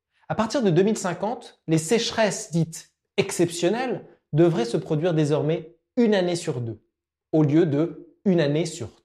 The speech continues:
trente. Il y aura de moins en moins d'eau tout au long du siècle. La sécheresse et l'augmentation des températures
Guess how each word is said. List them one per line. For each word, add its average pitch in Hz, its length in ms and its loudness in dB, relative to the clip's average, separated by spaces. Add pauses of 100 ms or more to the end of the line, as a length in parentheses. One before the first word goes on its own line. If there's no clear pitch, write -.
trente. - 640 -8 (680)
Il 170 100 4
y 175 60 8
aura 160 480 4
de 147 140 -2
moins 151 320 0
en 147 80 -2
moins 147 240 -2
d'eau 185 260 -2
tout 151 260 -8
au 143 40 -2
long 139 160 -6
du 127 100 -6
siècle. 170 520 -6 (340)
La 147 100 -2
sécheresse - 840 -2
et 180 80 6
l'augmentation 170 640 2
des 160 120 -2
températures 147 600 -4